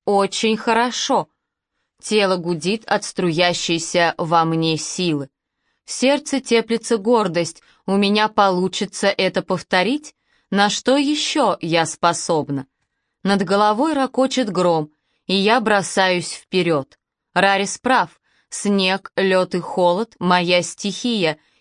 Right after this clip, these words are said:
и я с наслаждением открываюсь ей и принимаю ее как часть самой себя.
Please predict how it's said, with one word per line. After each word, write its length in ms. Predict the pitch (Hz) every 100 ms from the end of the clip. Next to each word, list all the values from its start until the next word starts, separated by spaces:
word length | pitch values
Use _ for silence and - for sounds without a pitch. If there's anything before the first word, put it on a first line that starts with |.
| -
и 80 | 196
я 240 | 208 214
с 100 | 214
наслаждением 1040 | 208 196 190 185 170 175 214 220 226 220 -
открываюсь 920 | 180 - 180 175 180 185 180 - 202
ей 320 | 208 220 - _ _ -
и 100 | 214
принимаю 720 | 220 226 226 226 254 269 240
ее 360 | 226 202 240
как 260 | - - -
часть 460 | - 185 175 - -
самой 340 | 175 175 175
себя. 460 | - 190 165 160